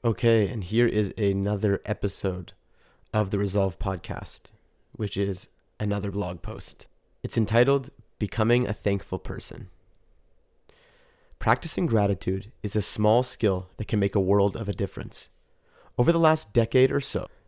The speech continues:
there has been an explosion of research on the physical, mental, emotional, and spiritual benefits of gratitude in daily life. This post deals with how to make gratitude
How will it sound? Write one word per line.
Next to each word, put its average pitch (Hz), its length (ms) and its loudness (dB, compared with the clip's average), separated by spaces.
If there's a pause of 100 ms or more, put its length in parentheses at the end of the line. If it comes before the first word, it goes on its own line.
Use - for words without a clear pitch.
(180)
there 123 120 6
has 117 120 4
been 120 240 4
an 104 100 2
explosion 110 920 4
of 98 160 -6
research 104 500 -2
on 104 100 -2
the 92 60 -2
physical, 135 720 0 (140)
mental, 110 640 2
emotional, 110 640 4
and 107 100 -2
spiritual 123 460 4
benefits 107 580 0 (160)
of 101 140 -2
gratitude 101 480 2
in 98 140 0
daily 95 240 4
life. 92 420 -6 (580)
This 160 200 6
post 110 340 4
deals 110 380 4
with 101 160 0
how - 240 2
to 131 80 2
make 107 300 2 (120)
gratitude 107 480 2